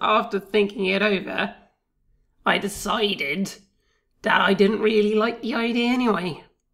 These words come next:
Well, it's not like I didn't like the idea, but for the most part, all the reaction to Mid Boss has been so nice,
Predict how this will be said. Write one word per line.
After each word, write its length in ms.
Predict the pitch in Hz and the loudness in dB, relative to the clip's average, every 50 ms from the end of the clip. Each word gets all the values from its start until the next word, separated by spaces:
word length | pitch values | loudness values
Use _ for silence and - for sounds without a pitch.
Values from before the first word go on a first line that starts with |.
| _ - | _ -4
Well, 500 | - 202 214 208 196 185 175 - - - - | 0 2 4 4 4 2 0 -6 -12 -10 -8
it's 220 | 202 196 240 233 | -8 -6 -4 -2
not 260 | 220 311 - - - | 2 2 2 4 4
like 160 | 269 254 - | 2 0 0
I 100 | - - | 0 -2
didn't 380 | 190 175 233 247 240 - - - | -2 0 0 0 0 -2 -2 -2
like 260 | 196 190 202 202 - | 2 2 2 0 0
the 140 | - 220 226 | -2 0 2
idea, 500 | 226 226 226 220 202 220 220 226 214 220 - - _ _ _ _ _ _ _ | 2 4 2 4 4 4 4 4 2 -2 -10 -20 _ _ _ _ _ _ _
but 400 | - 233 233 226 - - - - _ _ _ _ _ _ _ _ _ _ _ _ _ _ _ _ _ _ | -2 0 0 0 -2 -6 -14 -20 _ _ _ _ _ _ _ _ _ _ _ _ _ _ _ _ _ _
for 220 | - - - 277 | -20 -10 -8 -6
the 120 | 277 330 - | -2 0 2
most 540 | 302 311 320 - 381 349 294 - - - | 2 4 4 4 4 2 0 -2 -6 -10
part, 320 | - - 175 160 180 - 214 | -8 -6 -4 -2 -2 -2 -4
all 160 | 180 175 180 | -4 -4 0
the 160 | 185 196 185 | 0 0 0
reaction 600 | 170 175 175 170 165 165 185 - - - 196 214 202 | 0 0 0 0 0 0 -2 -4 -6 -4 -4 -4 -4
to 100 | 202 196 | -4 -4
Mid 260 | 185 175 175 175 - | -4 -4 -4 -6 -4
Boss 380 | 185 180 180 175 - - - - _ | -4 -4 -4 -4 -8 -14 -16 -20 _
has 580 | - 208 196 - 170 175 175 185 190 180 170 160 | -16 -10 -2 0 2 2 2 2 0 -4 -6 -8
been 460 | - - 175 175 165 170 170 165 147 | -6 -4 -4 -4 -2 -4 -6 -6 -6
so 420 | - - 165 170 175 175 175 165 160 | -4 -4 -2 0 0 0 0 -2 -2
nice, 720 | 156 151 147 147 147 - - 175 214 320 - - - - | -2 -2 -2 -2 -2 -2 0 0 0 -2 -2 -6 -10 -10